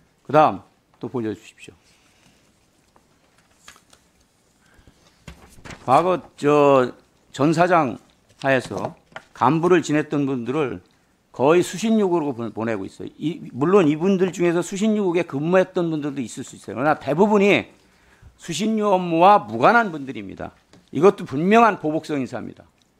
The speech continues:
이런 식으로 인사를 해놓고서 무슨 공정성 운-, 운-, 운-, 운운하고 품위 운-, 운운합니까?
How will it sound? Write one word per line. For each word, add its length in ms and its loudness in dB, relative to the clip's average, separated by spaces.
이런 320 4
식으로 320 -2
인사를 420 2
해놓고서 720 0
무슨 340 -4
공정성 680 0
운-, 260 0
운-, 240 0
운-, 340 -4
운운하고 800 -4
품위 360 0
운-, 380 -4
운운합니까? 680 -8